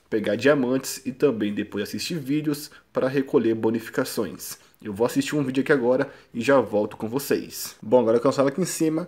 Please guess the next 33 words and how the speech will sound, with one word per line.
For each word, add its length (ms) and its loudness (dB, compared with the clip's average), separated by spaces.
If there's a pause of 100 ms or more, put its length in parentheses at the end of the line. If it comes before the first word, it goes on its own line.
(140)
e 40 0
eu 60 2
vou 140 4
poder 240 2
de 140 2
novo... 500 2
e, 140 -12
ah, 80 0
eu 160 -4
ganhei 180 0
bonificação, 800 0
né? 180 0 (240)
E 120 2
agora 320 6
eu 60 4
vou 100 0
poder 220 -4
de 100 0
novo 500 2
recolher 640 2 (100)
a 280 -2
próxima 420 -4
fase. 320 -2
Vamos 220 -4
lá, 180 0 (340)
joguei 200 -6
a 60 -4
faca, 460 0
legal. 540 0 (400)
Eu 140 -10
vou 220 2
cortando 440 -4
dinheiro 480 0